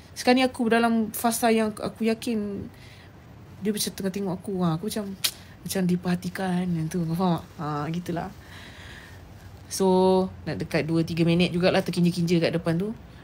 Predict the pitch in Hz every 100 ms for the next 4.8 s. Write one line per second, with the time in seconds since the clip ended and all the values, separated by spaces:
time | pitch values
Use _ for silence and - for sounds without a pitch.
0 | - - 151 175 170 175 220 - - -
1 | - - 170 170 170 156 - - - 175
2 | 175 180 175 170 165 170 160 160 160 147
3 | 160 170 175 185 180 185 180 190 196 202
4 | 185 180 185 185 190 202 202 214